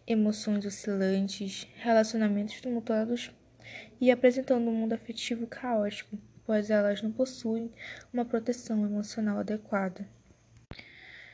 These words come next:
Um dos seus principais sintomas é a instabilidade nas suas relações. Elas levantam ideias de um ideal e um real, uma expectativa vezes as contrariedades nas suas relações.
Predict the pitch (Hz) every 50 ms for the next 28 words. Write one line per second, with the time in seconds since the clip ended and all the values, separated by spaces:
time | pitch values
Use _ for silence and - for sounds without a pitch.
0 | - - _ - - 247 240 233 240 233 - - 233 - - - 247 240 - 285
1 | 285 - 262 254 240 240 - - 262 262 - - 214 214 214 214 214 208 214 214
2 | - - - - 214 208 202 202 208 220 226 - - - 262 233 226 220 226 233
3 | 233 - 208 202 196 202 202 202 - 214 214 208 214 - 220 220 214 214 220 220
4 | 220 226 233 233 - - 196 190 196 196 - - - - - - - - _ -
5 | 240 247 247 240 240 247 240 226 214 208 214 208 214 214 226 220 214 208 208 196
6 | 202 196 196 202 196 196 196 196 196 196 196 196 196 190 190 190 - - - -
7 | 214 208 208 214 208 208 214 214 208 208 202 202 208 214 220 226 226 226 226 226
8 | 220 214 214 220 220 208 196 190 190 190 196 196 196 - - - - - - -
9 | - _ - 226 226 220 220 - - 240 240 - - 233 220 220 - - - 226
10 | 226 233 226 226 233 226 220 208 208 208 208 214 208 214 214 208 - - 233 226
11 | 226 247 233 220 233 233 220 208 208 202 208 214 214 214 214 - 220 214 208 208
12 | 220 214 214 226 220 220 - - 196 190 190 196 -